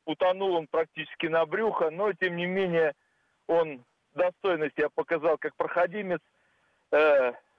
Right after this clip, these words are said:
вышел, <laughs> вышел, вышел из положения, вытащил себя, вы-, вывез меня. В общем, машина, машина до-, достойная, достойная машина. За эти деньги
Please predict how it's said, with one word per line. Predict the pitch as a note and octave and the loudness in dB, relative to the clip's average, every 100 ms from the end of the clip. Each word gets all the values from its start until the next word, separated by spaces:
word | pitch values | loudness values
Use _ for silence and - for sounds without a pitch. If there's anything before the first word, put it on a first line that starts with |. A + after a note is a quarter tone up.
| - | -2
вышел, | E3+ F3 E3+ G#3 - E3+ D3+ - _ _ | 2 2 2 0 0 0 -2 -6 _ _
<laughs> | F3+ F3+ - - - - | -4 -4 -8 -12 -14 -6
вышел, | E3 F#3+ F#3 G3 F3 - - - | -2 -2 0 -2 -2 -6 -8 0
вышел | F3 A3 G3 F#3 | 0 2 0 0
из | E3+ | 0
положения, | - F#3+ F#3+ F#3 A3 F#3 E3+ | 2 4 4 2 0 0 -2
вытащил | E3 E3+ A3+ G#3 F#3 F3 D#3+ | -2 -2 0 0 -2 -2 -2
себя, | F3+ F3 A3+ G#3+ F3+ | -2 0 2 4 4
вы-, | F3+ E3+ | 2 0
вывез | D#3+ F#3 D#3+ - | 0 0 -2 -4
меня. | E3 F3+ A3 G3+ - _ _ _ _ | -6 -2 0 0 -2 _ _ _ _
В | |
общем, | - D#3+ | -4 -4
машина, | D#3 C#3+ C3 A#2+ A#2 B2 E3 F#3 A#3 G3+ F3 C3 B2 A2+ D2+ G1+ - | -4 -6 -10 -14 -18 -2 -2 0 0 2 2 2 2 0 -4 -8 -6
машина | D#3 F3+ F3+ D3 | -4 -2 0 2
до-, | C3+ C#3 | 2 2
достойная, | C3 C#3+ - A#2 G2 F#2 F2+ | 2 -2 -2 -4 -4 -10 -4
достойная | C3+ - F3 C3 G#2+ | -4 0 0 2 0
машина. | G#2+ C3 - G#3+ E3+ - - _ - | 0 -2 0 2 2 0 -16 _ 0
За | |
эти | G3 A3 F#3 F#3+ | 2 2 0 -4
деньги | F3+ B3 G3+ D3+ | 0 0 0 -2